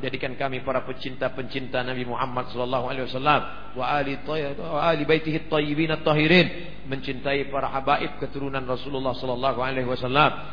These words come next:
Allahumma rzuqna ziyarata baitikal atiq. Berikan kami rezeki yang halal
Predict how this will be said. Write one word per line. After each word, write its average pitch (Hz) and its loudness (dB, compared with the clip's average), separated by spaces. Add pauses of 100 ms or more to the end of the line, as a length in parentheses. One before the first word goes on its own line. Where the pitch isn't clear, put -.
(220)
Allahumma 135 0
rzuqna 139 -4
ziyarata 135 0
baitikal 143 0
atiq. 165 4
Berikan 139 0
kami 135 -2
rezeki 139 -2
yang 120 -6
halal 135 0